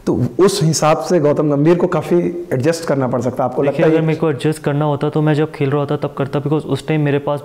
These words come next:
Speaker 2: बहुत कुछ था
Speaker 1: हम्म।
Speaker 2: खोने के लिए। I think commentary में मेरे पास कुछ भी नहीं है ऐसे खोने के लिए। Ultimately मैंने हमेशा बोला है कि मैं कोई भी काम वो नहीं करता जो मेरा दिल नहीं मानता। अगर मेरा दिल मानता है कि कोई चीज़ मेरे को बोलनी है और वो ठीक है बोलने के लिए, बे-, अच्छे interest में है, तो I will continue saying it।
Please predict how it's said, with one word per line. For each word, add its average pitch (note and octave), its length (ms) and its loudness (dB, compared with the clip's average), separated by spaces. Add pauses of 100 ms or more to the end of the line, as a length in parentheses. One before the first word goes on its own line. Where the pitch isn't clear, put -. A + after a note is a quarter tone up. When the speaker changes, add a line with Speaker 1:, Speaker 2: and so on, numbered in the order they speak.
Speaker 2:
बहुत C3+ 200 -4
कुछ C#3 220 -2
था C#3 40 0
Speaker 1:
हम्म। B2+ 680 -4
Speaker 2:
खोने C3 180 0
के C3+ 120 -2
लिए। B2 160 -2 (100)
I B2+ 100 -4
think D3 240 -2
commentary B2+ 400 -2
में D3 100 0
मेरे C#3 120 0
पास C#3 180 -6
कुछ B2 240 -8
भी D3+ 80 0
नहीं C#3+ 100 0
है C3 60 0
ऐसे B2+ 140 -4
खोने B2+ 260 -4
के C3 100 -4
लिए। D3+ 100 -2 (460)
Ultimately D#3 360 0
मैंने D#3 160 2
हमेशा C#3+ 280 0
बोला C#3 220 0
है C#3+ 60 0
कि D3 120 -2
मैं C#3+ 280 0 (380)
कोई D3+ 120 2
भी D3+ 140 0
काम D#3 180 -2
वो C#3 140 2
नहीं C#3+ 140 2
करता C3+ 240 0
जो C#3+ 160 2
मेरा C#3 340 2 (540)
दिल C#3 180 2
नहीं C#3+ 100 2
मानता। A#2+ 320 0
अगर D3+ 120 0
मेरा D#3 160 0
दिल D3+ 200 0
मानता C#3 300 0
है E3 60 -2
कि E3 120 -2
कोई D#3+ 180 -2
चीज़ D3+ 180 -2
मेरे D3+ 100 0
को D#3 120 -2
बोलनी C3+ 300 0
है F#3 120 -2 (400)
और C#3 80 0
वो C#3+ 120 2
ठीक D3+ 240 -2
है E3+ 80 0
बोलने C3 320 0
के C#3+ 60 -2
लिए, D#3+ 100 2
बे-, C3 400 -2
अच्छे - 240 -4
interest C3+ 380 -2
में D3+ 80 0
है, D#3+ 60 0
तो D#3+ 120 -2
I C#3+ 120 0
will D3 180 -2
continue D3+ 380 -2
saying C#3+ 320 -2
it। - 80 -14